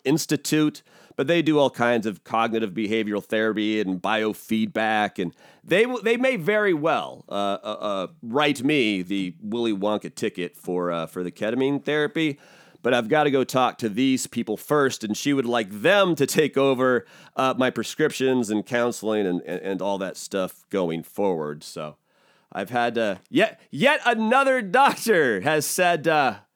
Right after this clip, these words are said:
I mean, she really feels bad for me. It, it, she made it crystal clear that she,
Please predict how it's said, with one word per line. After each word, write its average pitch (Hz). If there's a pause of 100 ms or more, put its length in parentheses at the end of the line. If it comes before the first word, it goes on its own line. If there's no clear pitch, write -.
(580)
I -
mean, 240
she 320
really 320
feels 294
bad 254
for 113
me. 65
It, 202
it, 208
she 240
made 247
it -
crystal 233
clear 151
that 107
she, 180